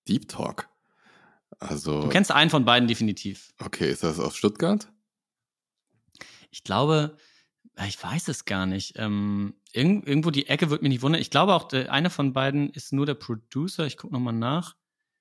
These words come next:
Speaker 2: Ja, ich
Speaker 1: Okay.
Speaker 2: glaube, das ist, ähm, ja.
Speaker 1: Also, das erinnert
Speaker 2: Das, der,
Speaker 1: erinn-
Speaker 2: den Rapper kennst du auf jeden Fall, den Namen kennst du.
Speaker 1: Okay, das erinnert mich so ein bisschen an, an, an Curse, an Tour,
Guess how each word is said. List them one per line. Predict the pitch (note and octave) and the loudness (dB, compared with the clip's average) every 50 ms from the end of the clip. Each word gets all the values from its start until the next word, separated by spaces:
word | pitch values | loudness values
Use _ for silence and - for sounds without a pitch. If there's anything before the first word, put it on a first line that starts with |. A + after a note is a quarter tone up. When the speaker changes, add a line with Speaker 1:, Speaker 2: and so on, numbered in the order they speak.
| _ _ _ _ _ _ _ _ _ _ _ _ - | _ _ _ _ _ _ _ _ _ _ _ _ -6
Speaker 2:
Ja, | C#3 | -4
ich | - | -4
Speaker 1:
Okay. | - - | 0 0
Speaker 2:
glaube, | A#2+ B2+ C3+ | 0 2 2
das | B2 - | 0 -2
ist, | - A#2 - - - - | -4 -6 -10 -10 -10 -8
ähm, | A2+ A2+ A2 G#2+ G#2 G#2 - - _ - | -6 -4 -4 -4 -4 -6 -8 -10 _ -12
ja. | A#2 G#2+ G#2+ - _ _ - | -10 -10 -10 -12 _ _ -14
Speaker 1:
Also, | - - D#2+ D#3 | -12 -10 -8 -6
das | E3 D#3 | -6 -6
erinnert | D#3+ E3+ F3 E3 | -2 0 0 0
Speaker 2:
Das, | C#3 F3 | 2 2
der, | F3 E3 | 2 2
Speaker 1:
erinn- | - | 4
Speaker 2:
den | D3+ D3 D3 | 4 4 6
Rapper | D#3 F3+ - G3 - | 4 4 4 2 2
kennst | - D3+ F3 E3+ - | 4 2 2 2 4
du | D#3 C3 | 2 2
auf | A#2+ | 4
jeden | C#3 C3+ | 4 2
Fall, | B2 B2 | 2 4
den | A#2+ A#2 | 4 4
Namen | A#2 B2 B2 C3 | 4 4 4 4
kennst | B2 - A2 G#2 - - | 2 0 -4 -4 -6 -10
du. | F#2+ F#2 G2 - _ _ | -14 -16 -16 -20 _ _
Speaker 1:
Okay, | - - - E2 | -8 -8 -6 -6
das | C#2+ D2 - - | -6 -4 -4 -2
erinnert | D#2+ F2+ F#2+ F2+ | 2 2 2 2
mich | F2+ F2 | 0 -4
so | - - | -6 -4
ein | E2+ | -4
bisschen | F2 F2 - - - F#2 E2 | -4 -4 -4 -4 -4 -4 -2
an, | C#2+ D#2 D#2 - | -2 -4 -4 -6
an, | - - - - - - - | -6 -8 -10 -10 -12 -16 -16
an | - - - - | -16 -16 -12 -12
Curse, | - - - D#2+ E2 E2 D#2+ D#2+ D#2+ D#2+ - - - - | -10 -6 -2 0 0 2 2 2 0 -2 -4 -8 -12 -12
an | - D#2+ - D2+ - - - - - _ _ | -12 -10 -10 -12 -14 -18 -20 -20 -20 _ _
Tour, | - - - A#2 G#2+ G2 F2 E2+ E2+ E2 E2 D#2+ D#2+ - | -4 2 4 6 6 6 6 6 4 4 2 2 0 -2